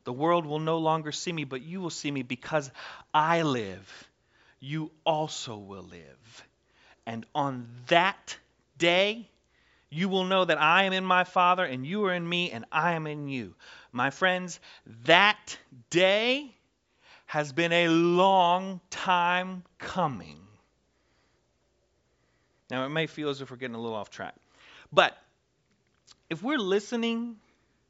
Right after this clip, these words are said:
for the Word of God, if we're searching for the heart and mind of our Creator,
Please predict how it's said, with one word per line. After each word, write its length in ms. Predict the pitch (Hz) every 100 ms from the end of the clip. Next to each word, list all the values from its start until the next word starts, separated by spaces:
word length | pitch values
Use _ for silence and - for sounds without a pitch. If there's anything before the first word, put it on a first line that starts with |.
| _ _
for 180 | - 190
the 80 | 156
Word 260 | 147 156
of 140 | 170 147
God, 480 | 151 156 151 156 _ _ _ _ - - -
if 120 | 180
we're 140 | 202 226
searching 500 | - 214 208 226 208
for 140 | 190
the 100 | 170
heart 380 | - 196 196 190
and 160 | 156 156
mind 380 | 160 170 175
of 140 | 156 139
our 220 | 139 156
Creator, 600 | 151 - 147 151 160 175